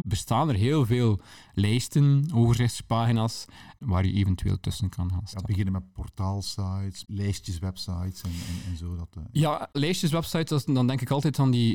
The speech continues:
Speaker 1: ultralelijke startpagina punt N L van,
Speaker 2: Ja,
Speaker 1: eh,
Speaker 2: verschrikkelijk.
Speaker 1: <laughs> toen ik, eh, twintig jaar, eh, was. Ehm, wat dat mijn target is, is vooral lijstjeswebsites waar ook mensen langs passeren.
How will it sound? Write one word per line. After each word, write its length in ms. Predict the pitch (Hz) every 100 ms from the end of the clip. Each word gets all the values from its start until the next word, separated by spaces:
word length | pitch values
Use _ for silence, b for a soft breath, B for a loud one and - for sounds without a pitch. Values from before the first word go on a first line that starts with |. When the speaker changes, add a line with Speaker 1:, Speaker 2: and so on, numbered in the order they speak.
| 139
Speaker 1:
ultralelijke 640 | 147 131 113 123 139 117
startpagina 680 | - 139 - - 127 131 117
punt 300 | 120 113 104
N 100 | 110
L 120 | 139
van, 220 | 117 110
Speaker 2:
Ja, 320 | 110 110 110 113
Speaker 1:
eh, 60 |
Speaker 2:
verschrikkelijk. 580 | 104 92 - 90 95 247
Speaker 1:
<laughs> 40 | -
toen 160 | 139
ik, 160 | 127 -
eh, 420 | 123 113 110 87
twintig 400 | 104 131 131 113
jaar, 280 | - 117 131
eh, 360 | 131 123 123 110
was. 300 | 117 135 - B B B
Ehm, 500 | - 127 127 123 123 - -
wat 340 | - 113 131 143
dat 80 |
mijn 200 | 123 175
target 400 | 180 156 180 170
is, 160 | 180 -
is 160 | 123 -
vooral 480 | 113 113 143 139 -
lijstjeswebsites 880 | 113 156 - 175 175 185 - 190 -
waar 100 | 117
ook 100 | -
mensen 320 | 139 - 107
langs 200 | 101 -
passeren. 560 | - - 107 104 95